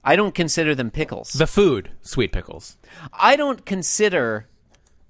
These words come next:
Speaker 1: I wanna be very clear. I'm gonna do some gatekeeping, some pickle gatekeeping. <laughs> I don't consider sweet pickles to be pickles at all.
Speaker 2: Well, they're not
Speaker 1: I don't
Speaker 2: pickled,
Speaker 1: think
Speaker 2: right?
Speaker 1: they are authentic pickles.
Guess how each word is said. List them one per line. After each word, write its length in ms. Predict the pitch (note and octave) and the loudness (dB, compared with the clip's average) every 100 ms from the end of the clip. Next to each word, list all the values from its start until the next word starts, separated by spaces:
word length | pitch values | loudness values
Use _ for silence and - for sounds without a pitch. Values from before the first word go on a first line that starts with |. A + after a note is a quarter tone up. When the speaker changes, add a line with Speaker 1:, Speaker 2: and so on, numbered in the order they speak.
| _ _ _ - | _ _ _ 0
Speaker 1:
I 80 | |
wanna 160 | F#3+ A3 | 2 2
be 140 | D#3+ B2+ | 2 0
very 320 | B2 C#3 B2+ | 2 2 2
clear. 420 | - C3+ F#2+ E2+ - | -2 0 0 -2 -8
I'm 80 | D#3+ | -2
gonna 120 | A3+ F3+ | 0 2
do 180 | E3+ | 0
some 260 | D#3 D3+ G#2+ | 0 0 0
gatekeeping, 800 | C3+ C3+ - - A#2+ - F#2+ - | 2 2 0 -4 -4 -4 -10 -10
some 180 | - A2+ | -6 -6
pickle 420 | - E3+ - D3+ | -2 -2 0 -2
gatekeeping. 680 | A#2+ B2 B2+ - A#2 - - - - - G4+ | 0 -2 -2 -6 -8 -6 -12 -10 -10 -6 -6
<laughs> 0 | - G4 G4+ - _ _ _ _ _ _ - | -6 -6 -6 -10 _ _ _ _ _ _ 2
I 160 | F#3+ B3+ | 4 4
don't 300 | B3 A#3 - | 4 0 -4
consider 800 | - F3 D3+ - F#3+ D#3+ B2 A#2 - - | -4 -2 0 2 4 4 2 0 -8 -10
sweet 520 | - - F#3+ G3 - | -4 -4 -4 -8 -4
pickles 640 | D#3+ C#3+ A#2 F#2 G2 - - - | -2 -2 -2 -4 -6 -10 -12 -6
to 100 | E3 | -4
be 160 | C3 B2 | -2 -4
pickles 520 | - D3+ C3 A2+ D3 | -2 -4 -4 -8 -6
at 160 | A#2 | -2
all. 380 | G#2+ A2+ E2+ - - - | 2 2 0 -6 -20 -8
Speaker 2:
Well, 100 | E3+ | 0
they're 100 | F#3 | 2
not 160 | G#3+ G#3+ | 2 4
Speaker 1:
I 80 | D3 | 4
don't 100 | F3+ | 4
Speaker 2:
pickled, 180 | C3 - | 0 -2
Speaker 1:
think 160 | F3 | -2
Speaker 2:
right? 60 | D#3+ | 2
Speaker 1:
they 120 | D#3 | 4
are 140 | C3 - | 4 2
authentic 800 | C#3 C#3+ - E3+ D#3 - C#3 - | 2 2 2 -2 -2 -2 -4 -4
pickles. 640 | - D3 - A#2+ - - | -8 -8 -6 -8 -10 -18